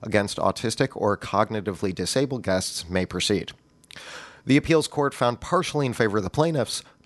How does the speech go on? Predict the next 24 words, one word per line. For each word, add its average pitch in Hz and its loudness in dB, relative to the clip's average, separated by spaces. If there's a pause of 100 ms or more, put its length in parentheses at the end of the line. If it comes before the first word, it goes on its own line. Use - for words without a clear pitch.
but 127 4
supported 135 0
the 95 -6
district 120 -2
court's 101 -2
summary 104 2
judgment 95 -4 (240)
that 110 0
there 110 2
was 104 -2
not 104 2
a 98 -4
sufficient - -4
argument 123 2
to 101 -10
claim 98 -4
that 92 -2
Disney 95 -2
intentionally 95 0
discriminated 90 -2
against 98 0
the 95 -2
disabled - -4
guests. - -2